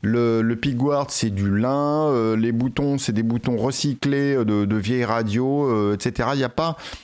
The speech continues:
il n'y a pas de plastique du tout, hein, je crois, sur cette, euh, guitare. Donc, euh, voilà, donc allez les voir, euh, Berg Guitar. Allez, on va charger leur site web, tiens, parce qu'il n'y a pas de raison. Quand on fait des chouettes choses, faut absolument les montrer.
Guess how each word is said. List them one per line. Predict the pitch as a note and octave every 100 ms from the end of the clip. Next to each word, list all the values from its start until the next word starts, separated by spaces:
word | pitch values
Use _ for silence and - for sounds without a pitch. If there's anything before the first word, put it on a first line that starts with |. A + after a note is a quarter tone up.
| -
il |
n'y | A#2+
a |
pas | F#3
de |
plastique | - E3 - D3+ C3
du | C#3+
tout, | A#2+ G#2 F#2+
hein, | F2+
je | G2 G2+
crois, | - G#2+
sur | A2 -
cette, | - A#2 -
euh, | F#2 F#2 F#2 G2 G2 G2 G#2
guitare. | G2+ G#2 G#2 -
Donc, | A2+ D3+ D3+ - - - - - - -
euh, | G2+ F#2
voilà, | G#2+ F2
donc | G2 - -
allez | D#3+ E3
les | D#3+
voir, | C3 C3+ D3 D3+ D#3+ -
euh, | A#2 A2+ A2+ A2
Berg | G#2+ D3+ A#2+
Guitar. | B2 A2 C3 C#3 -
Allez, | A2 G#2+
on | G2
va | F#2+
charger | - F#2+ G2
leur | F#2
site | - F#2 -
web, | F2
tiens, | - D#2 E2+
parce | -
qu'il | - -
n'y |
a | -
pas | C#3+
de | A#2
raison. | G#2+ G#2+ A2+ A#2+ B2 - - - - - - -
Quand | A2
on | G#2
fait | A#2
des | G2+
chouettes | - C3+ A2+
choses, | C3 C#3 -
faut | B2+ -
absolument | A2 - A2 A2 B2+ -
les | A2+ B2
montrer. | B2+ A#2 G#2+ G2